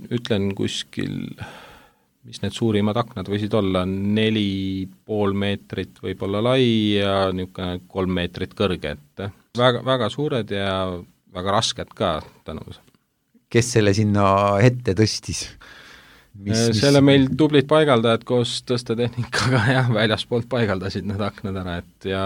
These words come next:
Speaker 1: väga, väga ilus hoone sai iseenesest, jah.
Speaker 2: Tublid paigaldajad on teil koostööpartnerid, eks ole, nii-öelda ettevõtted,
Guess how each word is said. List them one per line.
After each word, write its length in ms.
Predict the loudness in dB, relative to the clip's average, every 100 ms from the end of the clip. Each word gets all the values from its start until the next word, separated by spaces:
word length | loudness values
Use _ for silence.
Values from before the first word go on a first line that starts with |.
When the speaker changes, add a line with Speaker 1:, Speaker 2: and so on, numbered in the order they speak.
| -2 -4
Speaker 1:
väga, 340 | -4 -2 -2
väga 300 | -2 -2 0
ilus 220 | 0 -2 -2
hoone 220 | -2 -4
sai 220 | -6 -8
iseenesest, 540 | -6 -8 -8 -10 -12 -10
jah. 80 | -10 -10 -10
Speaker 2:
Tublid 320 | -2 2 2 4
paigaldajad 560 | 4 6 6 6 4
on 140 | 2 2
teil 140 | 4
koostööpartnerid, 720 | 2 2 2 2 2 -4 -4 -6
eks 220 | -4 -2
ole, 140 | -2 -2
nii-öelda 320 | -4 -2 -2
ettevõtted, 500 | -2 -4 -4 -4 -10